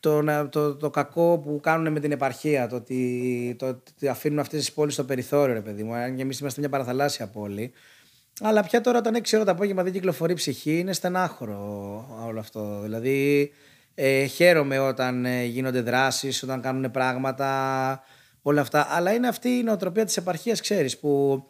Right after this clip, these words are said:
θυμάμαι ένα σκηνικό τώρα, ε, το πόσο διαφορε-, σε πόσους διαφορετικούς ρυθμούς, ε, ζούμε εμείς, ε, με το κομμάτι της επαρχίας.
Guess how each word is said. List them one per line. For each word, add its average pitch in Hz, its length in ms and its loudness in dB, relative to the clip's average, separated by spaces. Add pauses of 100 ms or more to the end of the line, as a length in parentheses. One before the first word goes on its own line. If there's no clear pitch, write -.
(220)
θυμάμαι 147 220 -4
ένα 170 100 2
σκηνικό 139 460 -4
τώρα, 131 380 0 (880)
ε, 127 680 0
το 127 100 -6
πόσο 151 220 0
διαφορε-, 147 360 2
σε 127 160 -2
πόσους 147 180 -4
διαφορετικούς 143 480 -2
ρυθμούς, 143 680 0
ε, 135 360 0
ζούμε 131 280 -4
εμείς, 131 520 -2
ε, 131 200 0
με 127 160 -2
το 123 120 -6
κομμάτι 131 280 -4
της - 140 -8
επαρχίας. 120 460 -4